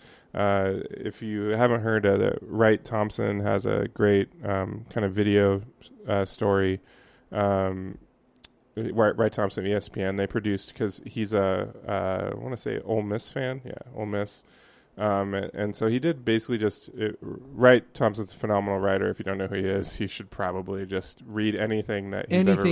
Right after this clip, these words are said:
Speaker 2: you
Speaker 1: written.
Speaker 2: can find.
Speaker 1: Yeah. <laughs> Um,
Speaker 2: Literally anything.
Speaker 1: so he wrote an essay, and then they had him read it, and then they had footage of him at an Ole Miss game and all this stuff, and, um, it was really good. And that really kind of, when it kind of hit me, like, "Oh man,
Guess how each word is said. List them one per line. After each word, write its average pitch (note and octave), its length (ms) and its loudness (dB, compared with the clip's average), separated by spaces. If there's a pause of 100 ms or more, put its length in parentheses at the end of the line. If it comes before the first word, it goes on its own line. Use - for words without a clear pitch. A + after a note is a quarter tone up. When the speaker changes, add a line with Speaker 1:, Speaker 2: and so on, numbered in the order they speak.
(140)
Speaker 2:
you D3 60 -2
Speaker 1:
written. - 40 -6
Speaker 2:
can C3 140 -4
find. G#2+ 300 -10 (120)
Speaker 1:
Yeah. A2 360 2
<laughs> - 20 -12
Um, A#2+ 260 4 (180)
Speaker 2:
Literally C#3+ 600 0
anything. A#2+ 180 -10
Speaker 1:
so B2 120 6
he A#2+ 160 4
wrote A#2+ 340 6
an G#2+ 140 0
essay, G2+ 580 4
and G2+ 160 -4
then G2+ 140 -2
they G2 240 -2 (320)
had G#2 160 0
him G2 200 -4
read A2+ 220 0
it, G2 260 2
and G2 160 -4
then G2 120 -4
they G2 220 -4 (120)
had G2+ 220 -4
footage C3 320 0
of G2+ 80 -12
him G2+ 180 -6
at G2 100 -2
an G2 60 -6
Ole G#2 140 -8
Miss A#2+ 320 -6
game B2+ 400 -4
and G#2 80 -4
all G#2 120 -2
this G2+ 140 -6
stuff, G2+ 400 -4
and, G2+ 140 -10 (520)
um, G2+ 200 -2
it F#2+ 80 0
was G#2 160 -2
really G#2+ 240 2
good. G2+ 260 4
And G2+ 160 0
that G#2+ 220 2
really G2+ 260 2
kind G2+ 220 -6
of, F#2+ 200 -8
when G#2 220 -4
it F#2+ 260 -2
kind A2 200 -2
of F#2+ 80 -2
hit A2+ 180 0
me, F#2+ 240 -2
like, - 320 -10
"Oh G#2 160 -8
man, G2 400 -8